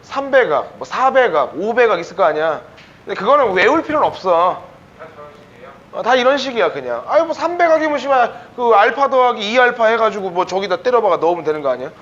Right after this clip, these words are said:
맞아? 어, 그렇게 하면 돼, 그냥. 쉬는 시간이지, 또. 쓰잘데기 없이 쉬는 시간은 졸라 많이 오네. 내가 끌게.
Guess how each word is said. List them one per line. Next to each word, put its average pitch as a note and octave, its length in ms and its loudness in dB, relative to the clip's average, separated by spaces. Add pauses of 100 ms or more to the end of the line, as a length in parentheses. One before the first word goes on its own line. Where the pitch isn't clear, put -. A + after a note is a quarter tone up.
(1300)
맞아? G#3 260 2
어, D#4 60 -2 (680)
그렇게 G#3 340 -6
하면 F#4+ 180 -2
돼, G3 160 -4
그냥. B2 260 -12 (2500)
쉬는 A3+ 260 -6
시간이지, G3+ 460 -8
또. B2 200 -12 (1300)
쓰잘데기 F#3 520 -8
없이 E3+ 180 -6
쉬는 G#3 240 -8
시간은 F3+ 260 -6
졸라 D3+ 340 -4
많이 A#2 180 -6
오네. G2 200 -14 (2250)
내가 C#3 160 -8
끌게. F#3+ 240 -20